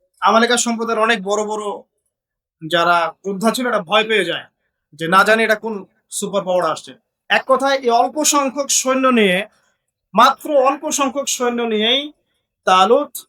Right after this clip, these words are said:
এই যুদ্ধে জয়লাভ করে এবং অনেক দিন পর, ওই ইউসুফ আলাইহিস সালামের পর যখন মিশরে দাস হয়ে আসলো, এর অনেক বছর পর তারা আবারও সেই বাইতুল মাকদাসে প্রবেশ করতে পারে।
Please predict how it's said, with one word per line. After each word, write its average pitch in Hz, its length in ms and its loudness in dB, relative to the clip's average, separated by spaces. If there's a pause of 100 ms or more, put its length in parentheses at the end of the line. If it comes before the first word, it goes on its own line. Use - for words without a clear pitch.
(880)
এই 196 180 4
যুদ্ধে 208 240 0
জয়লাভ 214 440 4
করে 240 340 0 (280)
এবং 254 440 2 (540)
অনেক 320 400 4
দিন 254 220 2
পর, 196 340 2 (1700)
ওই 165 120 2
ইউসুফ 247 360 0
আলাইহিস 247 280 6
সালামের 247 260 0
পর 226 400 2
যখন - 800 -10
মিশরে 226 340 0
দাস 214 300 4
হয়ে 220 80 -2
আসলো, 202 360 0
এর 190 100 -4
অনেক 277 480 4
বছর 220 340 2
পর 175 300 0 (800)
তারা 180 180 6
আবারও 220 420 4
সেই 220 280 -2
বাইতুল 196 340 -2
মাকদাসে 185 400 -4
প্রবেশ 170 300 -8
করতে 151 200 -16
পারে। 127 200 -14